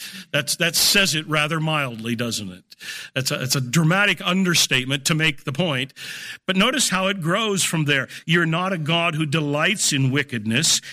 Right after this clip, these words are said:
And then verse four B, "Evil may not dwell with you."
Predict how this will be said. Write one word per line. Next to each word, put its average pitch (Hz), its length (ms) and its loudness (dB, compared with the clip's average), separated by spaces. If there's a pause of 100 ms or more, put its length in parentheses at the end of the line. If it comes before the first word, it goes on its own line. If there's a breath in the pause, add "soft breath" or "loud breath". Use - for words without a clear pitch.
(120)
And 180 100 4
then 208 200 2
verse 185 260 -2
four 180 320 -2
B, 151 580 2 (220 loud breath)
"Evil 208 400 2
may 202 340 4
not 214 340 0
dwell 240 480 0
with 185 260 -2
you." 117 380 0